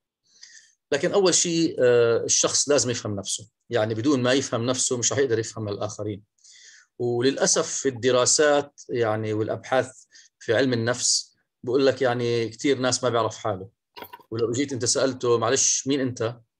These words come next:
فبفكر إنك تسأله عن اسمه. آه، إحنا في عنا الشخص اللي فاهم نفسه،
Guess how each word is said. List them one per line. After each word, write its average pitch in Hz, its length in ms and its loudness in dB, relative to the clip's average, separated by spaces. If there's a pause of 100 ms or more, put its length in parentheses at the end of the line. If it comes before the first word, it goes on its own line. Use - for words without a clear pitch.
(520)
فبفكر 127 380 -2
إنك 123 100 -4
تسأله 127 220 0
عن 120 100 -2
اسمه. - 300 -4 (720)
آه، - 800 -12
إحنا 135 200 -6
في 143 180 0
عنا 127 520 -2
الشخص - 460 -2
اللي 113 180 -8
فاهم 120 300 -2
نفسه، 110 440 -4